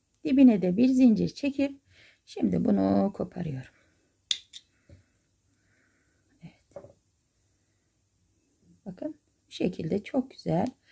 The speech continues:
kalıp gibi çiçeğimiz oldu. Hemen bunu ben bir yakıp temizleyip geleyim.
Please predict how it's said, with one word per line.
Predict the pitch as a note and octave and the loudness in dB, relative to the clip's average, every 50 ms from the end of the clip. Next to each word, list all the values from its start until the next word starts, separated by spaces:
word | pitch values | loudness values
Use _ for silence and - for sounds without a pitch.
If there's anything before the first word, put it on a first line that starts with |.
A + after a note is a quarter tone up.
| _ _ _ _ _ | _ _ _ _ _
kalıp | - - D4+ C4+ A#3+ - - - | -6 -2 0 0 0 0 -2 -8
gibi | - F3 - E3+ F#3 A#3 D#4 D4 - - | -10 -6 -2 -2 0 0 -2 -4 -8 -18
çiçeğimiz | - - C4 - G#3+ F3 E3 F#3 G3 G3 - | -18 -12 -8 -4 -2 -2 -2 -2 -4 -4 -2
oldu. | C4 C4+ A#3 G#3 G#3+ A#3+ | 0 0 0 0 -2 -4
Hemen | F4 E4+ C#4+ B3+ A#3+ B3 | 0 2 4 4 4 6
bunu | C#4 C#4 B3 A3 | 4 4 2 2
ben | A3+ B3 B3 | 0 -4 -4
bir | - | -4
yakıp | - A#3 A#3 - G#3+ - | -6 -6 -6 -8 -12 -12
temizleyip | - - D4+ C4+ B3+ - A3 A3 A3 A3 | -8 -4 -2 -2 0 0 -2 -2 -2 -4
geleyim. | - - - F3 - | -8 -8 -8 -8 -10